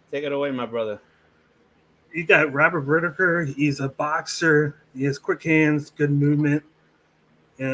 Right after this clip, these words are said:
Speaker 2: of course, he just said he's had two tr-, chances at Izzy. I thought he did a good job the second time, but he just couldn't get enough volume out. You got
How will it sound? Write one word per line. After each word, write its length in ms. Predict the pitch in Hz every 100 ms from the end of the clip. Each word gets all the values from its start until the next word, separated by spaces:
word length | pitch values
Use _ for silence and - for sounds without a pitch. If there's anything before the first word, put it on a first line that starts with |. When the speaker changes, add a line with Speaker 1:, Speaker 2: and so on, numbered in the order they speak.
| 135
Speaker 2:
of 100 | -
course, 240 | 147 135
he 120 | 139 139
just 240 | 147 139
said 320 | 156 135 135 -
he's 180 | 147 143
had 280 | 156 143 143 - _ _ -
two 180 | 202 185
tr-, 280 | - 175 156
chances 440 | - 185 165 165 147
at 240 | 160 - _
Izzy. 500 | 151 147 147 151 147 - _ - _ _ 135
I 100 | 143
thought 180 | 160 160
he 60 |
did 140 | 156 143
a 40 |
good 180 | 139 147
job 220 | 151 147
the 60 | 139
second 380 | - 147 147 139
time, 380 | 151 147 139
but 180 | 135 127
he 140 | 127 123
just 340 | 147 143 - _ _ -
couldn't 220 | 165 139 -
get 120 | 156
enough 300 | 147 139 139
volume 360 | 143 139 139 135
out. 260 | 135 131 - _ _ _ _ _ _ _ 143
You 160 | 156
got 260 | 151 143